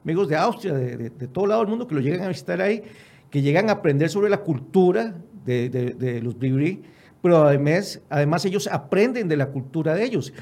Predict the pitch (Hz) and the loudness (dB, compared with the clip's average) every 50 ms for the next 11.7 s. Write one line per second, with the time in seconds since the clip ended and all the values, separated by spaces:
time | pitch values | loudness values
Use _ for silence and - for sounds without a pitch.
0 | - - - _ 143 143 185 208 214 214 - - 190 185 190 185 240 185 - 175 | -20 -20 -10 _ -2 0 0 0 0 -2 -4 -2 -2 -2 -2 -4 -6 -6 -4 -2
1 | 160 170 214 220 208 196 160 127 147 170 208 226 208 165 139 127 117 120 - 127 | -2 -2 -2 -2 -4 -4 -4 -4 -4 -4 -4 -4 -2 -4 -4 -4 -6 -6 -4 -2
2 | 139 147 165 175 143 220 185 175 180 180 226 160 151 139 123 135 135 135 - 156 | -2 0 0 -2 -2 -2 -2 -2 -2 -2 -4 -8 -6 -6 -4 -6 -6 -6 -8 -8
3 | 196 202 202 185 - 185 - 190 190 202 196 196 - 214 220 226 214 - - - | -6 -6 -6 -6 -6 -6 -4 -4 -4 -4 -4 -4 -2 -2 -2 -2 -4 -8 -14 -20
4 | - - - 139 143 156 165 185 208 170 170 143 151 160 160 220 208 160 - 135 | -20 -12 -6 -2 0 4 6 6 6 6 4 4 2 4 4 4 2 2 0 -2
5 | 147 160 151 156 180 143 143 165 202 214 175 143 123 156 170 175 - - - - | -2 -2 -2 -2 -2 -2 0 0 0 0 0 0 0 -2 -4 -4 -6 -10 -16 -20
6 | - - - 131 - 123 - - 220 226 185 143 156 170 165 196 190 - - 175 | -20 -18 -14 -12 -10 -8 -6 -2 -2 0 0 -2 -4 -4 -4 -4 -2 -2 -2 -2
7 | 165 - 202 - 220 208 214 - - - - - - _ - 147 170 175 - 196 | -2 -2 -4 -4 -4 -6 -8 -12 -20 -20 -20 -20 -16 _ -2 0 0 0 0 -2
8 | 165 - 135 - - 127 117 107 - - - 147 143 143 - - - - - - | -2 -2 -2 -4 -4 -4 -4 -4 -4 -4 -2 0 0 0 -2 -6 -12 -20 -20 -20
9 | _ _ - 123 190 - 214 208 - 185 196 202 180 156 175 165 160 190 185 185 | _ _ -8 -6 -4 -2 -2 -2 0 0 0 0 2 2 2 4 2 2 0 -2
10 | - 139 - - - 131 131 131 123 123 - - 143 139 131 139 139 190 175 170 | -4 -8 -10 -6 -6 -4 -2 -2 -4 -6 -6 -6 -4 -2 -2 -2 -2 -4 -4 -6
11 | 151 131 135 139 135 143 143 170 175 - 214 180 - 175 | -6 -4 -4 -2 -2 -2 -4 -6 -8 -8 -8 -8 -8 -10